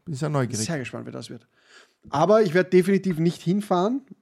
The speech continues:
Speaker 2: Also
Speaker 1: Na,
Speaker 2: nicht in
Speaker 1: das lohnt
Speaker 2: irgendwie
Speaker 1: sich
Speaker 2: eine,
Speaker 1: null.
Speaker 2: nein, lo-, lohnt sich nicht. Kostet
Speaker 1: Vor allem,
Speaker 2: viel
Speaker 1: es
Speaker 2: und, und du
Speaker 1: dauert ja auch
Speaker 2: siehst
Speaker 1: so
Speaker 2: nix.
Speaker 1: lang. Na, du, man muss, ich find, der E S C, ich find, der E S C soll das sein, was er früher war, da kommt die ganze Familie zusammen.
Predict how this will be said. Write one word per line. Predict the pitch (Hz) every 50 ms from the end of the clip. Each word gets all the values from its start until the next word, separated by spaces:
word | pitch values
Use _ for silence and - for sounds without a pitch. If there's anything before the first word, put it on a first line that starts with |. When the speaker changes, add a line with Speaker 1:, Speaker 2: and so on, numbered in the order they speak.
| - _ _ _
Speaker 2:
Also | 156 147 139 151 151 156
Speaker 1:
Na, | - - 156 156 160
Speaker 2:
nicht | 180 - - - -
in | - 165 170 196
Speaker 1:
das | 233
lohnt | 190 170 170
Speaker 2:
irgendwie | 175 120 160 160 156
Speaker 1:
sich | 147 110 -
Speaker 2:
eine, | 143 113 113
Speaker 1:
null. | 117 120 117
Speaker 2:
nein, | 110 143 151 156 147 139 147 165 160 160 _
lo-, | _ 185 190 190 - _ _ _ _ _ _ _ _ _
lohnt | 175 170 180 185 180
sich | 147 151
nicht. | 131 131 123 - -
Kostet | - 165 185 170 - 185
Speaker 1:
Vor | 175
allem, | 185 196
Speaker 2:
viel | 185 185 185
Speaker 1:
es | 180 170
Speaker 2:
und, | 165 156
und |
du | - 175 135
Speaker 1:
dauert | 165 - 175
ja | 180 160
auch | 156
Speaker 2:
siehst | - - -
Speaker 1:
so | 160
Speaker 2:
nix. | 139 127 120
Speaker 1:
lang. | 117 120 123
Na, | 127 135 143 180
du, | 170 165
man | 156 151 151 170
muss, | 185 196 196 - - - 185
ich | - 165 123 -
find, | 214 240 233 -
der | - -
E | - -
S | 190 208 - -
C, | - - - 160 170 208 214 - _
ich | 175 190 180
find, | - - 226 196
der | - -
E | - 156
S | 160 143 -
C | - - 165
soll | 190 180 - 196 160 -
das | - - 156 - -
sein, | - 160 165 160
was | 151 127
er | 127 117
früher | - - 131 139 165 190 180
war, | 165 156 156
da | 156 147
kommt | 123 - 147 147 143 -
die | 139
ganze | 120 131 127 123 - 135 123
Familie | - 123 123 123 117 117
zusammen. | 113 - 110 110 120